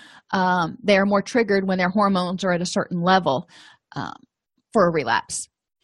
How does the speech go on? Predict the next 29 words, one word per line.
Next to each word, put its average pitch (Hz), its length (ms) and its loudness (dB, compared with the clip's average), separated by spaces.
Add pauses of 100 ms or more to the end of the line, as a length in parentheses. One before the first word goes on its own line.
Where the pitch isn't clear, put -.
(220)
And 285 120 4
social 349 320 2
supports. - 640 -4 (280)
What 220 360 0
are 247 140 2
your 240 160 0
strengths - 880 -4
in 196 120 0
terms 196 320 -2
of 190 80 -6
social 196 340 0
supports? - 580 -10 (500)
And 262 420 2
encourage 277 480 0
them 294 140 2
to 269 100 0
look 247 320 2
at, 226 220 0 (340)
of 254 200 4
your 311 120 2
social 262 380 2
supports 214 540 -2
and 214 100 0
those 202 140 -2
people 220 280 -4
that 214 120 0
you 214 140 0
interact 196 520 0
with, 160 260 0